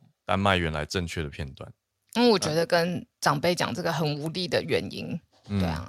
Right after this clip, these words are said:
Speaker 2: 就是他们会觉得，啊，这都是，搞不好我们才被洗脑，是他们的想法。
Speaker 1: 哎，但，但还是要
Speaker 2: 嗯。
Speaker 1: 必须看一个亲一个，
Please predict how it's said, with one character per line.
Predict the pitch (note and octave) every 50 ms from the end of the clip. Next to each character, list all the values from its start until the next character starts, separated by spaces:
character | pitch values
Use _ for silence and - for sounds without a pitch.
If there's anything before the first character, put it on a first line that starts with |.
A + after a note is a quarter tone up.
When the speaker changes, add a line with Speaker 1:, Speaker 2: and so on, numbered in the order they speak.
| -
Speaker 2:
就 | - - -
是 | A2
他 | - B3
们 | C4+ C4+
会 | C4 C4
觉 | B3+ - G#3
得， | - G3+ G3
啊， | G3 A3 A#3 A3+
这 | A3+ C4+ C4+
都 | A#3+ B3 A#3+
是， | B3 B3 B3 A#3+ A3+ - - - - - - - - - - - - - _ _ _ _ _ _ _ _ _ - - -
搞 | - F#3+
不 | G3 C4
好 | C4+
我 | B3 G#3 F#3+ F#3
们 | E3+ F3+ A3+
才 | A#3 A3+ F3+
被 | F3 G#3+ A#3
洗 | - - - D#3+ E3+
脑， | F3+ E3 D#3 C#3 D3+ F3
是 | D#3 F3+ F#3+
他 | F3+ E3 D#3+ F3+
们 | F3+ F3+
的 | D#3+ -
想 | - - - - - -
法。 | D#3 - - - - - - _ _ _ _ _ _ _ _ _ _ _ _ _ _ _ _ _ _ _ _ _ _ _ _ _ - - - - - - - - - - _ _ _
Speaker 1:
哎， | D3 D3+ D3 B2 G#2+ G2+ - -
但， | C3+ C3+ C3 A#2+
但 | - C#3+ C3+ B2+ C#4
还 | A#3 A2
是 | A2 - D3+ C#3+ C3+
要 | C3 B2 A#2
Speaker 2:
嗯。 | G#2+ -
Speaker 1:
必 | - B2+ A2+
须 | - A2+
看 | G#2+ - - A#2 G2+
一 | F#2
个 | E2+ F2+
亲 | - - - G2+ F#2
一 | F2+
个， | D#2+ E2+ E2